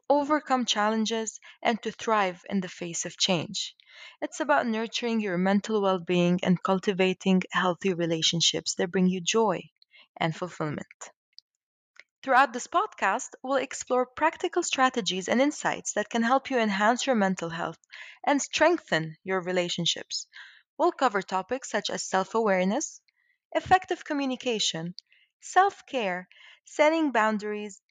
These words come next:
managing stress, and much, much more. The vision behind The Resilient You is to provide you with valuable tools and knowledge that you can apply in your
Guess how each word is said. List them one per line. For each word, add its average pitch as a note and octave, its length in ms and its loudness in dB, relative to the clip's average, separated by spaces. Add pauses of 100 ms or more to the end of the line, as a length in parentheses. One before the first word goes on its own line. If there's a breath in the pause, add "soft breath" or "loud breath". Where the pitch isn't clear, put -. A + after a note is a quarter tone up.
managing A3 520 2
stress, G3 540 -4 (100)
and F#3+ 220 6
much, E3+ 260 2
much E3 280 0
more. - 280 0 (1600)
The G3 120 0
vision G#3 340 2
behind G#3 680 2
The G#3 160 -2
Resilient F#3 680 0
You F#3 260 0 (400 loud breath)
is - 200 -4
to A#3+ 120 -8
provide G#3+ 500 0
you B3+ 160 -6
with G3 240 -6
valuable F#3 560 0
tools E3 460 -8 (440 loud breath)
and C#4 220 2
knowledge E3+ 520 -2 (480 soft breath)
that B3 100 0
you C4 120 -4
can C#4+ 200 -2
apply B3 400 2
in B3 180 0
your G3 140 -4